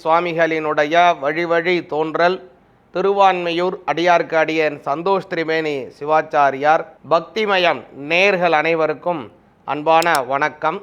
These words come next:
அதே போல வரக்கூடிய தமிழ் புத்தாண்டு நல்வாழ்த்துக்கள். இந்த வரக்கூடிய இந்த விசுவாசு வருஷம் உங்களுக்கும் உங்க குடும்பத்தாருக்கும் அதே போல உங்க சுற்றத்தாருக்கும் உங்களை சார்ந்தவர்கள் அனைவருக்கும் நல்ல அனுகிரகத்தையும்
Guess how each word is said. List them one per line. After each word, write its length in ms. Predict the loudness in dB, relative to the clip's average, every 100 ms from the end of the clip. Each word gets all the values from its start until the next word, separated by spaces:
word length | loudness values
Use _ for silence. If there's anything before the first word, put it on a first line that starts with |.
| -8
அதே 260 | 0 0
போல 260 | 2 2 2
வரக்கூடிய 840 | 2 0 -2 -6 -4 -2 -2 -4 -14 _ _ -8
தமிழ் 440 | -6 -4 -6 -6
புத்தாண்டு 720 | -8 -2 2 2 0 -2 -4 -4
நல்வாழ்த்துக்கள். 1000 | -2 -2 0 -2 -4 -10 -4 -4 -4 -12 _
இந்த 140 | -10
வரக்கூடிய 520 | -4 -4 -4 -4 -2 -2
இந்த 340 | 0 0 0 -4
விசுவாசு 580 | -6 0 2 2 2
வருஷம் 460 | -4 -4 -2 -4 -6 -12 _ _ _ -14
உங்களுக்கும் 520 | -8 -4 -4 -2 -4
உங்க 200 | -2 -6
குடும்பத்தாருக்கும் 960 | -6 -8 -6 -4 0 0 0 -4 -8 -10 _ _ _ _
அதே 200 | -4 -2
போல 220 | 0 0 0
உங்க 220 | 0 -4
சுற்றத்தாருக்கும் 720 | -6 -2 -2 2 2 2 0
உங்களை 400 | -6 -6 -6 -6
சார்ந்தவர்கள் 560 | -4 -2 -2 -2 -2 -2
அனைவருக்கும் 720 | -2 -4 -4 -4 -6 -8 -10 -12 -14
நல்ல 400 | -8 0 2 2
அனுகிரகத்தையும் 920 | -2 -2 -2 -2 -4 -6 -4 -6 -6